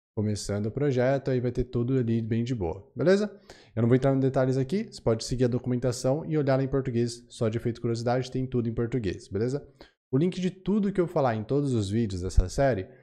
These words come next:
vai tá embaixo do like, então tudo que eu comento, tudo que eu falo vai tá aí pra vocês, beleza? Todas as referências também que eu tiver, que eu estudei, um outro vídeo do YouTube e tudo mais, vai também tá aí debaixo do like pra você, beleza?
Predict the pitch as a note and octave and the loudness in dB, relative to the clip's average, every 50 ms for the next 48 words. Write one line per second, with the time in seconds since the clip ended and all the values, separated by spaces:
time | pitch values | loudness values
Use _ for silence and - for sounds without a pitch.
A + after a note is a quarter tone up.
0 | _ _ _ _ _ _ B2 B2 C3+ C3 C3 C3+ C#3 D3 C#3+ C3+ B2+ C3 C3 C3 | _ _ _ _ _ _ -2 -2 -2 0 0 0 0 0 2 2 2 2 0 0
1 | - C#3+ D#3 D#3+ D3 B2+ A#2+ A#2 G#2+ G2 F#2 - - F#2 F#2 G#2+ G#2 - B2 C3 | -2 -2 0 2 4 4 4 2 0 -2 -4 -8 -14 -18 -18 -12 -6 -4 -4 -4
2 | B2+ B2+ - - - E3+ G3 G#3 G3 F3+ D#3+ - E3 D#3+ - D#3+ C3 A2+ A#2+ C3 | -4 -6 -8 -4 -2 0 0 0 0 -2 -4 -4 -4 -2 -2 -2 -2 0 0 -2
3 | C#3+ D3 C#3 C3+ - B2 A#2 C3+ C#3+ C#3 B2+ D3 C#3 B2+ - - B2 A#2 A#2+ B2 | -2 -2 -2 -2 -4 -4 -2 -2 -4 -2 -2 -2 -2 -2 -2 0 0 2 2 2
4 | B2 B2 A#2 A#2+ A#2+ A#2+ - A#2 A2 A2 A2 A2+ G#2+ G2+ A#2 B2+ B2 - F#2 E2 | 2 0 0 -2 -2 0 0 0 0 0 0 0 0 0 0 0 -2 -2 -4 -4
5 | D#2+ - - - - - _ _ _ - G#2+ B2+ D3 C#3+ D3+ D3 - - - _ | -6 -8 -12 -18 -20 -20 _ _ _ -2 0 0 2 0 -2 -4 -8 -14 -20 _
6 | - C#3 D3 C#3+ D3+ D3+ D3 - C#3 A2+ A2+ B2+ D#3 D#3 - C3 A#2 - - A#2 | 2 2 4 4 2 2 2 2 0 2 2 0 0 -2 -2 -4 -4 -2 -2 -2
7 | A2 A#2+ B2+ A#2+ - A#2+ - - A2 F#2 F#2 G#2 A2+ B2 B2+ B2 A#2+ A#2 A2 G#2+ | -2 -2 -2 -2 -4 -4 -4 -4 -4 -2 0 0 0 2 0 0 0 -2 -4 -4
8 | - - - A#2+ G2+ F#2 G2 A2 B2 B2+ A#2 A2+ - - - - - - A#2+ C#3 | -4 -6 -6 -4 -2 0 2 2 4 2 2 0 -2 -8 -18 -18 -6 -2 -2 0
9 | C3 C#3 B2 A2 B2 A#2 A#2+ A2 A2 G2+ F2+ - - C3 C3+ C#3 B2 A#2+ A#2 A#2 | 0 0 0 0 2 0 0 0 0 -2 -2 -2 0 2 2 2 2 0 0 0
10 | B2+ B2 B2+ A#2+ A2+ A2+ A#2+ B2 B2+ B2 - - G#2 A2 A2+ B2+ D3+ D#3 - D#3+ | -2 -2 0 0 0 0 0 0 -2 -4 -4 -4 0 2 2 2 2 2 0 0
11 | C#3+ A#2+ A2 A2+ A#2+ B2+ C3 B2+ B2+ A#2 A#2 B2 A#2 G#2 G#2 A#2 A#2+ - - - | 0 0 2 2 2 0 0 -2 -2 -2 -2 0 0 0 -2 -2 -4 -8 -14 -20
12 | - _ _ _ _ _ _ _ - G#2 G#2+ A#2 A#2 - - B2 A#2 A2 G#2 G#2 | -20 _ _ _ _ _ _ _ -4 0 0 0 0 0 -2 -2 0 2 2 0
13 | G#2 G#2 - - A2 A2 A2+ B2 A#2+ - F#2+ E2+ E2 - - _ G#2+ B2 E3+ F#3+ | 0 -4 -4 -4 -2 -2 -2 -2 -4 -4 -6 -8 -8 -12 -10 _ 0 2 2 2
14 | F#3 F#3 - | 2 -2 -6